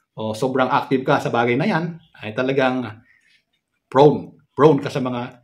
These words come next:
ganyang uri ng infections. So, ayan po ang number three, maging tapat ka sa inyong partner. So, communication, mag-usap kayo. So, ayan po ang number three. So, ayan po ang tatlong dapat mong gawin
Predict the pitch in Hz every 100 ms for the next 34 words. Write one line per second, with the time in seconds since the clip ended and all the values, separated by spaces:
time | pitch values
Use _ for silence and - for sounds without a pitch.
0 | - 123 120 110 113 117 101 98 98 92
1 | 101 95 - - - 143 190 190 247 190
2 | 202 196 190 262 254 262 - _ _ _
3 | _ - 131 143 139 123 127 131 123 -
4 | 170 185 - _ _ _ _ _ - 113
5 | 113 110 110 107 110 104 98 _ _ _
6 | - 117 110 104 - _ _ _ - 147
7 | 156 139 139 135 123 104 110 107 123 117
8 | - 104 98 - 127 117 110 131 120 120
9 | 143 143 151 151 - _ _ _ - 104
10 | 98 87 82 _ _ _ _ _ _ _
11 | - 156 151 151 185 - - _ _ _
12 | - 120 110 135 151 151 143 135 - _
13 | - - 143 165 165 151 127 117 113 143
14 | 107